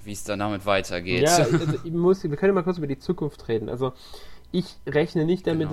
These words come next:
Speaker 2: dass es große Entwicklungen in der Reihe geben wird, also spielerisch.
Speaker 1: Mhm.
Speaker 2: Einfach, weil es sich nicht lohnt.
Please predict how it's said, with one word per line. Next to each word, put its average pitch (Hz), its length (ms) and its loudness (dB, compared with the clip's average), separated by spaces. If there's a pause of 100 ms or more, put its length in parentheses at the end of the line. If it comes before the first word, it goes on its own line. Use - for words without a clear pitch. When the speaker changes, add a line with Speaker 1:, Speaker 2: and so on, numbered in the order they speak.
Speaker 2:
dass 143 80 -2
es - 40 -14
große 143 320 0
Entwicklungen 127 500 -2
in 117 120 -8
der 113 160 -2
Reihe 110 180 0
geben 107 400 -6
wird, 95 260 -12
also - 140 -14
spielerisch. - 800 -6 (840)
Speaker 1:
Mhm. 101 200 -2
Speaker 2:
Einfach, 156 540 0 (180)
weil 139 340 2
es 147 140 -8
sich - 180 -10
nicht - 140 -14
lohnt. 107 380 -4